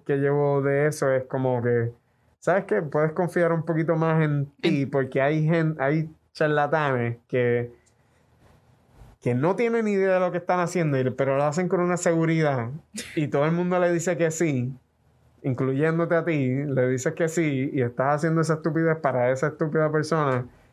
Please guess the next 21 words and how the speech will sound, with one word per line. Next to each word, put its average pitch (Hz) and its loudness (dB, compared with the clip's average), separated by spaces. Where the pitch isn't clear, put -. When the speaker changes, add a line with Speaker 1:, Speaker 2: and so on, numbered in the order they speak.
Speaker 1:
Y 135 -2
entonces 127 0
es 135 -4
como 143 -2
que, 120 0
ok, 208 -2
pues, 127 0
pues, 120 -2
eh, 226 -6
yo, 147 0
yo 151 -2
creo 175 2
que 170 0
puedo 156 0
atreverme 147 0
a 143 -4
pedir 135 0
cosas 139 0
y 120 0
ser 135 -2
responsable, 139 0